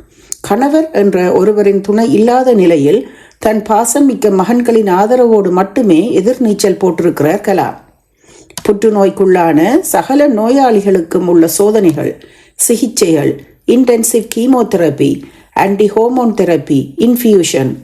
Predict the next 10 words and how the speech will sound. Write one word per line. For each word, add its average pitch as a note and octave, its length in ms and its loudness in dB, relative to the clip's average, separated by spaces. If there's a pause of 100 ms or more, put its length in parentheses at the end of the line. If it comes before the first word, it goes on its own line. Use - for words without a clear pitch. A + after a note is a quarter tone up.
ரேடியேஷன் A#3+ 680 2
தெரபி, D#3+ 460 0 (400)
லம்பெக்டமி, G3 760 0 (120)
mammogram, G3+ 720 0 (680)
immunosuppressive C4 1300 2
மெடிகேஷன் G3 840 -2
என்று G3+ 360 2
எல்லா A3+ 340 0
கட்டங்களையும் G3 720 0
தாண்டுகின்றார். F3+ 640 -2